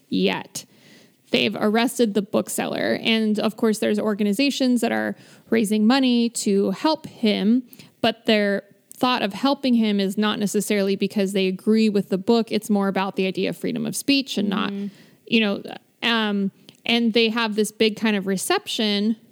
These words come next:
Speaker 1: in honor of this man. And there's all these free thinkers there, right? And members of the New Life and all these kind of important people that are, I liked how this was in here. Like, they're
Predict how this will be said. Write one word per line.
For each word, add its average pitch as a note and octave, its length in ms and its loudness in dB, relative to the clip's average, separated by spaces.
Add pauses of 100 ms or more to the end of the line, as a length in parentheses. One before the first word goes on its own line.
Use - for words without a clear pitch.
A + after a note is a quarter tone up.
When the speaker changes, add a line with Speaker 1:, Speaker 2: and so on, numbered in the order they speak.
(200)
Speaker 1:
in G3+ 160 0
honor A#3 400 0
of G#3 160 0 (220)
this F#3+ 380 -2
man. F3+ 360 0
And F#3+ 120 2
there's F#3 160 -2
all G#3+ 340 2
these G#3+ 360 0 (280)
free G3 340 0
thinkers G3 580 -2
there, D#3 300 -6
right? F#3 320 0
And F#3 140 -2
members A#3 400 2
of A3+ 260 0
the A3 80 4
New G#3+ 240 6
Life F#3 360 -2
and F3+ 100 0
all F#3+ 160 2
these A3 220 0
kind G#3+ 200 2
of G3+ 120 2
important F#3+ 440 0
people C#4 360 2
that G3 100 0
are, F#3 200 0 (420)
I A3 100 0
liked C4 300 0
how C#4 140 0
this A3+ 200 -2
was G3+ 140 0
in G#3+ 100 4
here. D3+ 260 -2
Like, - 260 -4
they're G3+ 280 -2